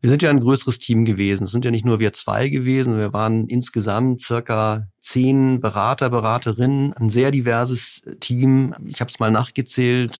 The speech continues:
Das Team hat sich zusammengesetzt aus sechs Ländern. Wir hatten einen sehr hohen Frauenanteil, wirklich Hälfte, Hälfte. Und ich glaube, es hat uns unheimlich geholfen bei der Generierung von Ideen,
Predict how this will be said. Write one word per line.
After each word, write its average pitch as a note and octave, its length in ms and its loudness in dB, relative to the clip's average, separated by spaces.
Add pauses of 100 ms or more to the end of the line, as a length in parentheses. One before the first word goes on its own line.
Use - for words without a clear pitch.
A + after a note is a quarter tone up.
(100)
Das A2 120 -10
Team B2+ 180 2
hat A#2 100 -2
sich - 120 -12
zusammengesetzt A#2 680 -2
aus G#2+ 140 -4
sechs - 260 -2
Ländern. C#3 520 2 (680)
Wir A2+ 80 -2
hatten A2 120 0
einen - 20 0
sehr A#2+ 240 4
hohen A2 160 4
Frauenanteil, B2 880 0
wirklich A2+ 260 -4
Hälfte, A#2+ 340 0
Hälfte. B2 540 2
Und A#2 120 -6
ich G#2+ 40 -4
glaube, A#2+ 140 -2
es A2+ 80 -2
hat B2 100 -4
uns A#2+ 140 -2
unheimlich C#3 500 2
geholfen A#2+ 640 0
bei A2+ 80 0
der A2 100 2
Generierung A#2+ 560 2
von A2 220 -2
Ideen, A#2+ 560 -2